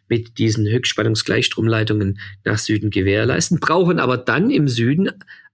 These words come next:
alle Pumpspeicherkraftwerke und auch Gasturbinen, um den Gradienten, ja, äh, der sich dann einfach, wenn dort viel P V ist, äh, an Leistungserzeugung,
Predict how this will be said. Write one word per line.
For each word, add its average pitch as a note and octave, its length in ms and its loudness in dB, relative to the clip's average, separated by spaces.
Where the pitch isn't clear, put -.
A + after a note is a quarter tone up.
alle - 180 2
Pumpspeicherkraftwerke F#3 1000 0
und C#3 140 0
auch B2+ 180 -2
Gasturbinen, D#3 760 0
um D3 140 2
den C3+ 180 2
Gradienten, D#3 800 0
ja, E3 240 2
äh, C#3 300 0
der C3+ 140 0
sich C3 200 -4
dann D3+ 160 2
einfach, D3+ 300 0
wenn A#2+ 120 2
dort A#2 140 0
viel C3 160 -2
P A2+ 200 -2
V C#3+ 260 0
ist, - 280 0
äh, C3 60 -2
an C3 160 0
Leistungserzeugung, C3 1120 0